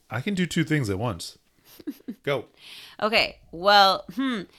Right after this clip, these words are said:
Speaker 2: If there's a civil war happening, it's because Genesis started it.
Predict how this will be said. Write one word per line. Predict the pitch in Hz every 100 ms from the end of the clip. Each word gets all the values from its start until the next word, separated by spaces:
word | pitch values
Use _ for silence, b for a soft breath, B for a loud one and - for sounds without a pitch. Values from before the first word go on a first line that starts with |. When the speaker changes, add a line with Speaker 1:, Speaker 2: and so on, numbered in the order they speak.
| B B B
Speaker 2:
If | 220 226 - -
there's | 233 226 214
a |
civil | 240 285 262 277
war | 254 240
happening, | 240 254 208 180
it's | 180
because | - 185 202 196
Genesis | 190 190 190 175 -
started | - 185 196 135
it. | 101 -